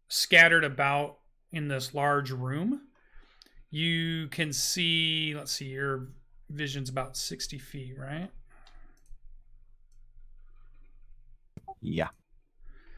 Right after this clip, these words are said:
Speaker 1: Just at the end of your vision, you think you see a set of stairs that lead down at the back of this open, expansive room. And you can definitely hear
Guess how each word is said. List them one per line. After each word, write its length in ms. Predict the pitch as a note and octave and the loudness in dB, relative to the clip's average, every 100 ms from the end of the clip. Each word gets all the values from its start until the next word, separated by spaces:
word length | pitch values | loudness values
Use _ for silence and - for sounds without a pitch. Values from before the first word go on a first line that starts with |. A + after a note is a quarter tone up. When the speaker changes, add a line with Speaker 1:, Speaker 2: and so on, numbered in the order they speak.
| - - - F3+ | -20 -20 -12 -8
Speaker 1:
Just 480 | C3+ C#3+ F3 A3 G#3+ | -4 2 4 4 2
at 100 | A#3+ | -2
the 180 | G#3 F3+ | -2 -2
end 240 | F3+ F#3 | 0 0
of 120 | F3 D#3 | 0 2
your 160 | E3+ | 2
vision, 640 | C#3+ C3+ D#3 D3+ F3 F3+ E3+ | 2 2 2 2 0 0 -2
you 160 | C#3 | -4
think 400 | B2+ - F3 F3 | -4 -2 0 0
you 120 | E3+ | -4
see 220 | - - D#3 | -2 0 0
a 60 | |
set 320 | C3 - D#3 - | 0 0 -2 -6
of 140 | C3+ | -6
stairs 800 | - - - D3 D3 D#3 F3+ F3+ - - - - - | -4 -4 0 2 4 2 -2 -6 -10 -14 -16 -16 2
that 240 | D3 C#3+ C#3+ | 4 4 0
lead 300 | D3+ C3 B2+ | -4 -4 -4
down 560 | C3+ C3 C#3+ D#3+ F3+ - | 0 0 0 -2 -4 -6
at 160 | D3 | -6
the 80 | C#3 | -4
back 460 | B2 B2+ C3+ D#3 - - - - - - - - _ - | -2 2 2 0 -6 -14 -18 -18 -20 -18 -14 -14 _ -2
of 480 | D#3 D3 D3 C3 C3 | 0 2 0 -2 0
this 360 | C#3+ C3+ - - - | 2 2 -2 -6 -6
open, 360 | D#3+ E3 D3 - | -4 -4 -6 -8
expansive 680 | D3 - - C#3+ C3+ C3+ B2 | -8 -6 0 0 0 -4 -2
room. 500 | C3 D#3 F#3+ A3+ - _ - - - - - | -2 0 0 -2 -4 _ -20 -20 -20 -20 4
And 600 | E3 E3 D#3 D3+ D3 D3 - | 10 10 10 8 6 2 -6
you 160 | D#3+ | -6
can 280 | D3+ C#3+ B2+ | -2 -2 -2
definitely 560 | B2+ F3 F3+ G3 F3+ D#3+ | 6 6 6 -2 -2 -4
hear 720 | - - F3 F#3+ A3 B3 B3+ | -6 -4 2 4 4 2 -2